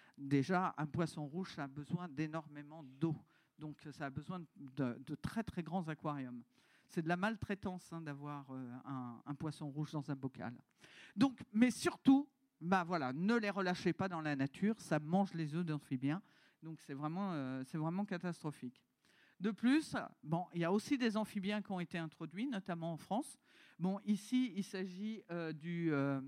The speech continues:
du sonneur à ventre de feu, qui est arrivé accidentellement, notamment en Moselle, en, donc en Lorraine,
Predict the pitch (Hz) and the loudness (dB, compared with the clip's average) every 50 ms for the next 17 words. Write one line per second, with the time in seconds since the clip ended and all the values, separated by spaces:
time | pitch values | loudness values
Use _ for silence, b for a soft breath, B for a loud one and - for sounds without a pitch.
0 | 143 143 139 143 175 156 - - 208 196 202 208 208 196 185 - - - 160 160 | -8 -12 -12 -12 -12 -10 -6 -4 -2 0 0 0 0 0 0 -2 -2 -4 -4 -4
1 | 143 151 185 190 185 - - 175 156 151 160 151 - - 202 240 349 - _ _ | -2 -2 -2 -2 -4 -4 -6 -8 -6 -6 -6 -6 -4 -2 -2 -2 -2 -4 _ _
2 | B B B B B B B B B - 208 196 - 214 190 196 214 208 180 214 | B B B B B B B B B -2 -2 2 2 2 2 2 2 2 2 2
3 | 220 - - 202 240 240 - - - - 269 226 233 240 233 - - 226 202 208 | 0 0 0 -2 -2 -2 -4 -8 -6 -2 2 2 4 4 2 2 2 0 2 4
4 | 196 190 190 202 214 202 - - 175 175 180 175 - 180 170 165 170 185 185 180 | 4 4 4 4 2 0 -2 -6 -6 -6 -4 -2 -2 -2 -2 0 0 0 0 0
5 | - 151 147 147 147 143 143 131 135 143 170 226 262 220 139 139 165 _ b b | 0 0 0 2 2 0 0 0 -2 -2 -2 0 -2 -2 -4 -6 -10 _ b b
6 | b b b b b 135 135 135 131 127 127 131 131 127 135 127 131 - 131 131 | b b b b b -10 -10 -10 -8 -8 -8 -8 -6 -4 -4 -6 -6 -8 -6 -2
7 | 131 135 139 117 147 151 175 226 226 160 | 0 2 2 2 2 0 0 0 -2 -4